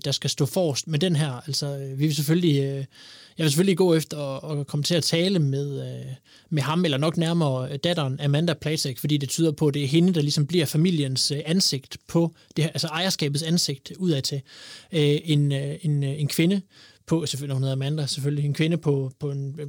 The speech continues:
øh, øh, som jeg forstår det, i tredive, starten af trediverne, eller noget, noget af den stil, som har været til stede faktisk, øh, på Sydbank Park til kampen mod Midtjylland blandt andet, og også til en træningskamp mod Vendsyssel. Så hun har faktisk set to sønderjyske kampe allerede,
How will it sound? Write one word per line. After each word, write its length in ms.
øh, 160
øh, 200
som 300
jeg 80
forstår 240
det, 180
i 40
tredive, 600
starten 280
af 40
trediverne, 380
eller 140
noget, 200
noget 140
af 40
den 120
stil, 320
som 160
har 120
været 120
til 80
stede 320
faktisk, 760
øh, 640
på 60
Sydbank 320
Park 280
til 220
kampen 320
mod 120
Midtjylland 440
blandt 180
andet, 260
og 80
også 200
til 140
en 100
træningskamp 560
mod 120
Vendsyssel. 460
Så 100
hun 140
har 120
faktisk 380
set 200
to 220
sønderjyske 380
kampe 240
allerede, 340